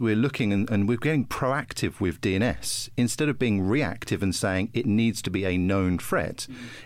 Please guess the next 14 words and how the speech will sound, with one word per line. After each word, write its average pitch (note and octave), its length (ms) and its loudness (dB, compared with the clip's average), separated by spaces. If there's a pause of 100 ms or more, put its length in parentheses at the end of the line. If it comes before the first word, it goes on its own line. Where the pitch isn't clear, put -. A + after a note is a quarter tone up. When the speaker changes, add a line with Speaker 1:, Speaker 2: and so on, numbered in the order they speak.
Speaker 1:
instead B2 400 2
I'm G2 140 2
taking C3 340 -2
my G2+ 140 2
business A#2+ 520 -2
and G2+ 100 2
I'm F#2+ 100 2
saying, F#2+ 380 0 (320)
"I'm, B2+ 200 2
I'm A#2 160 2
not B2 200 -2
going B2+ 220 4
to A#2 200 -2
allow A2 600 0